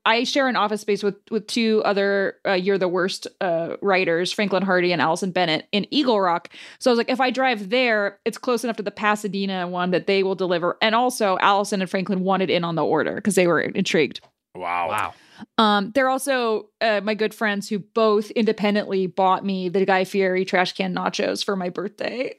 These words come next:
Speaker 1: And they came two
Speaker 2: Wow.
Speaker 1: day, <laughs> a day apart from each other. Um, I had to regift one of them 'cause it's a lot of nachos. Um,
Speaker 3: Yeah.
Speaker 1: so I, uh, they ordered the veggie burgers and fries.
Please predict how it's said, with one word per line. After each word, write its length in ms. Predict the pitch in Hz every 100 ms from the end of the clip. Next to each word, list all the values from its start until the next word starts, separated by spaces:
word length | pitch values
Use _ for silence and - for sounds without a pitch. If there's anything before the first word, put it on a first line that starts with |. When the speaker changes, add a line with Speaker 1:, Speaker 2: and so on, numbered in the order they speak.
| -
Speaker 1:
And 140 | 254
they 100 | - -
came 260 | 233 233
two 100 | 233 226
Speaker 2:
Wow. 240 | 240 -
Speaker 1:
day, 80 | -
<laughs> 20 |
a 140 | 320 233
day 240 | 254 269
apart 380 | 277 - - 269
from 160 | 320 302
each 180 | 320 311
other. 360 | 294 320 - _ _ _ - - - - 415
Um, 320 | 160 285 254
I 80 | 262
had 120 | 277 269
to 40 |
regift 400 | - 214 226 208
one 160 | 240 214
of 60 |
them 140 | 202 214
'cause 180 | 247 220
it's 260 | 220 -
a 60 | 240
lot 220 | 220 196
of 60 | 170
nachos. 400 | 147 - - - - - - 269
Um, 320 | 254 247 240
Speaker 3:
Yeah. 140 | 208 180
Speaker 1:
so 580 | 330 302 285 285 269 - - _ -
I, 400 | 262 311 392 403 - _ _
uh, 220 | 262 240 233
they 120 | 285
ordered 300 | 294 330 285
the 80 | 269
veggie 300 | 247 226 220
burgers 680 | 226 208 208 202 202 202
and 180 | 220 190
fries. 800 | - 165 156 160 151 185 - -